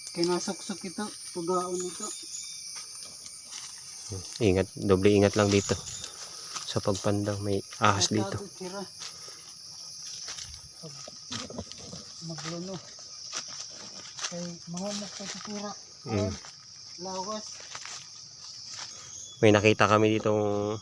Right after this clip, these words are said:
Speaker 2: daanan ng baboy. Permanenteng dinadaanan ng baboy ramo.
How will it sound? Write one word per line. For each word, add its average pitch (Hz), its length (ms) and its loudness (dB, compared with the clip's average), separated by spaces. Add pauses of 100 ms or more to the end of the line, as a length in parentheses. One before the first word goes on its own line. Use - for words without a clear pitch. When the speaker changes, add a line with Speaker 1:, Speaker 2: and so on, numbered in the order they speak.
(1500)
Speaker 2:
daanan 107 400 12
ng 107 160 10
baboy. 104 400 12 (480)
Permanenteng 104 640 12
dinadaanan 107 560 12
ng 101 80 6
baboy 101 320 8
ramo. 107 240 8